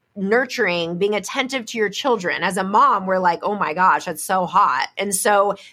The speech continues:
that creates emotional intimacy for you, which then arouses and creates desire and allows you to be more attentive to the physical piece of that. So for me, mine is intellectual intimacy is, is a big deal for me. So when I'm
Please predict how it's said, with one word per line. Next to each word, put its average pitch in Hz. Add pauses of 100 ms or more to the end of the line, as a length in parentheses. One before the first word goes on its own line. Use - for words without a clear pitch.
that 220
creates 240
emotional 214
intimacy 190
for 180
you, 185 (220)
which 220
then 247 (300)
arouses 247
and 208
creates 240
desire 220
and 269
allows 240
you 262
to 240
be 240
more 220
attentive 226
to 214
the 196
physical 240
piece 190
of 180
that. 151
So 202 (260)
for 254
me, 277
mine 247
is 233 (220)
intellectual 247
intimacy 170
is, 180
is 208
a 190
big 190
deal 185
for 185
me. 165
So 185
when 196
I'm 226